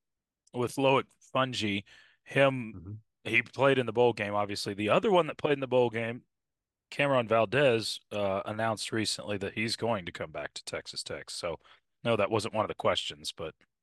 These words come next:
Speaker 2: Yeah, and the thing about Cameron was, is that I think the initial thought was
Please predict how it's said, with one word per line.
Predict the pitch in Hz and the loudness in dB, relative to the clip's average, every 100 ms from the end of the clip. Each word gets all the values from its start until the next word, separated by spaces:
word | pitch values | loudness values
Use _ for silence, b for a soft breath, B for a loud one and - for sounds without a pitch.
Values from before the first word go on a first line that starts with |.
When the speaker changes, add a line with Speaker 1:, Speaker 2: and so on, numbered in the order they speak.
| _ _ _ _ _ | _ _ _ _ _
Speaker 2:
Yeah, | 185 170 147 | 8 10 10
and | 143 | 6
the | |
thing | 131 202 | 6 6
about | 160 131 | 6 4
Cameron | - 151 135 127 127 127 | 2 2 4 2 2 2
was, | 117 113 117 | 2 2 2
is | 110 107 | -2 -2
that | 113 104 | -2 -4
I | |
think | 113 131 113 | -4 -4 0
the | 117 | 0
initial | 110 113 - 113 104 98 92 82 | 0 -2 -2 -2 -2 -4 -8 -16
thought | - 117 107 104 - | -4 2 2 2 -2
was | 117 110 107 110 107 - | -2 2 2 0 -2 -6